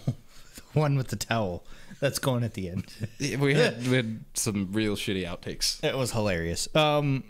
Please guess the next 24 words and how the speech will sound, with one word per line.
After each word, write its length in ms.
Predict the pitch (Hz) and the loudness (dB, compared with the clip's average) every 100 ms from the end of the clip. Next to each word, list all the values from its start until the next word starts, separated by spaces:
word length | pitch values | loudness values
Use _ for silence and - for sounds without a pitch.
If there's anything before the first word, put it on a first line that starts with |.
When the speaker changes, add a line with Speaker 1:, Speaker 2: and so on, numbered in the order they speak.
| - - | -12 -4
Speaker 1:
so 520 | - - 143 135 131 - | 0 4 4 4 2 2
we 160 | 135 | 2
cook 380 | - 214 - - | 4 0 0 -2
mani-, 340 | 131 139 127 - | 2 2 2 0
I, 140 | 131 - | -2 0
I, 80 | 120 | 0
I 40 | 127 | 0
don't 380 | 127 131 143 | 0 0 2
know 80 | 139 | 2
what 240 | 113 120 117 | 2 0 0
possessed 380 | 104 98 - | 0 0 0
me 100 | 92 | 0
to 60 | 87 | 0
cook 260 | - 101 98 | 0 -2 0
manicotti, 680 | 95 90 - 90 85 80 - - - - - - _ _ _ - | 0 0 0 0 0 -4 -8 -20 -20 -20 -20 -20 _ _ _ 0
but 300 | 113 117 - | 2 2 2
I 120 | 110 | 0
thought 260 | - 156 151 | 2 2 4
I 40 | |
would 160 | 127 110 | 2 2
need 220 | 123 98 | 2 2
noodles 400 | 107 107 98 90 | 2 2 2 0
and 120 | 90 | 0
some 260 | - 82 | -2 -4